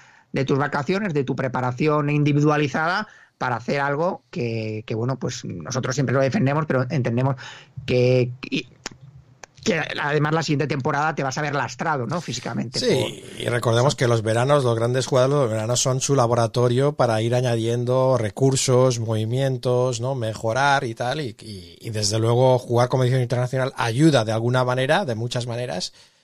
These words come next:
Speaker 2: pero no es exactamente donde trabajas tu nuevo movimiento de poste bajo, ¿no? O, o de, o de quiebro y paso atrás, o sea, no es,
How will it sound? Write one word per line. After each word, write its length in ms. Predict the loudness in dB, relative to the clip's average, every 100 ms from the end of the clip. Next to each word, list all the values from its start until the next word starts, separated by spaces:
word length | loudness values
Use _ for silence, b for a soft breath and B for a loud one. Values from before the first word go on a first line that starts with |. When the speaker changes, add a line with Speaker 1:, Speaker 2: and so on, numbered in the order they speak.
| b _
Speaker 2:
pero 200 | 0 2
no 120 | 4
es 120 | 2 4
exactamente 520 | 2 2 2 2 2
donde 160 | 0
trabajas 600 | 2 4 4 2 0 -2
tu 120 | 0 2
nuevo 300 | 4 4 4
movimiento 640 | 2 2 2 2 2 2
de 160 | 2 0
poste 320 | 0 0 -2
bajo, 380 | -2 -4 -8 -8
¿no? 140 | -6
O, 400 | -6 -8 -10 -12
o 60 | -12
de, 280 | -14 -14 -8
o 100 | -6
de 160 | -6
quiebro 460 | -2 0 2 2 0
y 60 |
paso 260 | 0 -4 -6
atrás, 340 | -4 -4 -4 -6
o 40 |
sea, 180 | -10 -10
no 160 | -8 -6
es, 260 | -6 -8